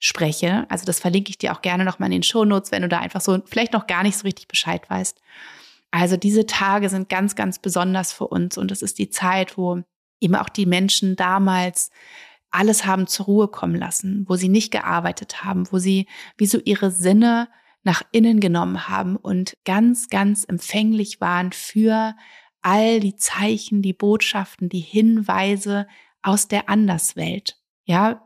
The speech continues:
irgendwann wurde der Mondkalender auf den Sonnenkalender umgestellt. Wir leben heutzutage nach dem Sonnenkalender und da sind zwölf Tage Differenz da. Und diese zwölf Tage sind eben die Rauhnächte, wo wir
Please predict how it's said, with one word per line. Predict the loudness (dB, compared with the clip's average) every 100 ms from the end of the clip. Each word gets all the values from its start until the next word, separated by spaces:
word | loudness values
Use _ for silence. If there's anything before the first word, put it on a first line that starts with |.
| 2
irgendwann | 4 6 4 2 2 2 2 2
wurde | 2 2
der | 2 2 2 0 -6 -20 -20 _
Mondkalender | 2 4 6 4 2 -2 -2 0 2 2 2 0 -4 _ _ _ -2
auf | -2 0
den | 2 4
Sonnenkalender | 4 2 2 0 -2 0 0 4
umgestellt. | 4 4 2 -2 -2 0
Wir |
leben | 0 2 2
heutzutage | 0 -4 -8 -6 -4 -4
nach | -4
dem | -6 -4
Sonnenkalender | 0 2 0 -2 -2 -2 0 -2 -4 -14 -20 -20 -20 -2
und | 4 4 4 -2 _
da | 0 2
sind | 2 2
zwölf | 0 2 2 2
Tage | -2 -2 -2 -2
Differenz | -4 -2 0 2 2 2
da. | -2 -4 -6 -4
Und | 0
diese | 2 0
zwölf | 0 0 0
Tage | -2 -4 -2 -2
sind | -2 -2
eben | -2 -4
die | -4
Rauhnächte, | -4 -4 -4 -8 -8 -6
wo | -2 0
wir | 2 0 0